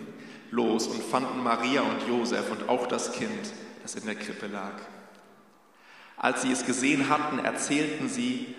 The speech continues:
was ihnen über dieses Kind von den Engeln gesagt worden war. Und alle, mit denen sie sprachen, wunderten sich über das, was ihnen die Hirten berichteten.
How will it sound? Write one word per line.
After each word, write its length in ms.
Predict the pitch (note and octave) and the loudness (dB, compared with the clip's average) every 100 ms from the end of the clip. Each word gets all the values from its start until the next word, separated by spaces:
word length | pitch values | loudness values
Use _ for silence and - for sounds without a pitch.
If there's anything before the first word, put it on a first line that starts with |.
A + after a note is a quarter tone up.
| - | -8
was 440 | A2 A2+ - - - | -4 -2 -4 -8 -4
ihnen 260 | B2+ C#3 C3+ | -2 0 2
über 240 | B2+ A#2+ | 4 4
dieses 320 | A#2 A#2 - | 4 0 -2
Kind 340 | - B2+ A#2+ A#2 | 0 0 0 -4
von 280 | - - | -6 -6
den 180 | A#2+ A2+ | -6 -4
Engeln 280 | A2+ B2 A#2 | -2 0 0
gesagt 380 | A2+ A2 A#2+ - | 0 0 0 -2
worden 260 | G#2 G2+ G2+ | -4 -6 -6
war. 180 | G2+ G2+ - - - - - - - | -8 -8 -12 -16 -18 -18 -20 -20 -14
Und 160 | A#2+ - | -14 0
alle, 300 | C3 E3 F#3+ | 2 4 4
mit 240 | F3+ C#3 C3+ | 4 2 4
denen 180 | C#3 | 4
sie 140 | C3+ - | 2 0
sprachen, 600 | - A#2 A2 A2+ A2+ G#2+ | 0 2 2 2 -2 0
wunderten 520 | C3 D3 C3+ C3 C3 | 2 4 2 0 -2
sich 260 | C3 B2+ A2+ | -2 -4 -4
über 160 | A2 | -4
das, 420 | - A#2+ A#2+ - - - - | 0 0 0 -4 -8 -12 -8
was 240 | A2+ - | -6 -6
ihnen 220 | A2 A2 | -4 -4
die 80 | G#2 | -4
Hirten 400 | G#2 G#2+ - G#2+ | -6 -8 -8 -10
berichteten. 640 | G2 F#2+ F#2 - - G2 | -8 -10 -12 -14 -16 -16